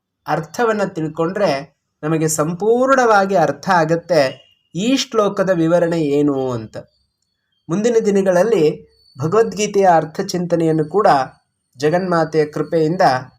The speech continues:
ಮುಂದುವರಿಸೋಣ. ಈಗ ಲಕ್ಷ್ಮೀ ನೃಸಿಂಹ ಸ್ತೋತ್ರದ ಈ ಆರನೇ ಶ್ಲೋಕದಲ್ಲಿ ಬರುವಂತಹ ಸಂಸಾರದ ಗತಿ ಎಂಥದ್ದು ಅನ್ನುವಂಥದ್ದನ್ನ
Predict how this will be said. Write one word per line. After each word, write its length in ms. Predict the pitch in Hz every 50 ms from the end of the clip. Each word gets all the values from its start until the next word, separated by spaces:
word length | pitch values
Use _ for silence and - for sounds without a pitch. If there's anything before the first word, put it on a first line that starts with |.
| _ _ _ -
ಮುಂದುವರಿಸೋಣ. 640 | 143 160 170 160 151 143 139 - - 156 147 135 131 147 175 - - _ _ _ _ _ _ _ _ _ _ _ _ _ _ -
ಈಗ 220 | 196 240 240 254 208 156 160 208 - - - _ _ _ _ _ _ _ _ _ _ _ _ _ _ _ _ _ - 147
ಲಕ್ಷ್ಮೀ 420 | 170 190 190 - - 254 277 285
ನೃಸಿಂಹ 480 | 254 226 208 202 - 233 240 226 208 226
ಸ್ತೋತ್ರದ 640 | 214 - - 214 208 208 202 - 202 185 185 185 170 135 123 120 - - _ _ -
ಈ 140 | 170 175 170
ಆರನೇ 680 | 170 - 147 143 151 175 202 226 240 262 269 269 254
ಶ್ಲೋಕದಲ್ಲಿ 600 | 247 - - 220 220 214 214 202 196 208 214 202
ಬರುವಂತಹ 840 | 185 190 190 185 180 185 175 - 175 160 156 165 151 131 123 127 - _
ಸಂಸಾರದ 840 | - - - 190 196 226 240 - - 269 262 262 262 262 247 240 233 208
ಗತಿ 380 | 165 139 - 185 196 190 294 294
ಎಂಥದ್ದು 640 | 277 240 220 220 214 208 220 214 190 175 202 196
ಅನ್ನುವಂಥದ್ದನ್ನ 680 | 185 180 180 180 175 170 170 175 165 147 160 185 214